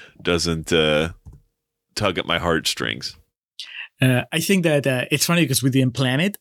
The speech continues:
Speaker 2: but this is in a way the perfect follow-up to the Neon Demon episode, because this movie is also about how much L A sucks, except that this is telling you it's always sucked.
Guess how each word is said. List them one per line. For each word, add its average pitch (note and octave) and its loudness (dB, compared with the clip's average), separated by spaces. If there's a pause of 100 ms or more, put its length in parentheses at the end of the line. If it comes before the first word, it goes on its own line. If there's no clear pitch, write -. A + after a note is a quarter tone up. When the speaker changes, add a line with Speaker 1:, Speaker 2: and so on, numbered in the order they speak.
Speaker 2:
but D3 2
this D4+ 4
is A#3 4
in C#3+ 6
a C3 6
way B2 4
the A2 -2 (120)
perfect F3 2
follow-up A#2+ 0
to A#2+ 0
the B2+ 2
Neon C3 4
Demon A#2 2
episode, - -4 (500)
because C#3 4
this F3+ 4
movie F3+ 4
is D3 4
also D3 2 (340)
about B2 0
how D3 4
much C#3 4
L C3+ 2
A B2+ 4
sucks, - 0 (800)
except D3+ 0
that C#3+ 0
this D#3 4
is D#3 2
telling D3 4
you C3+ 6
it's E3 4
always F#3 4
sucked. - -6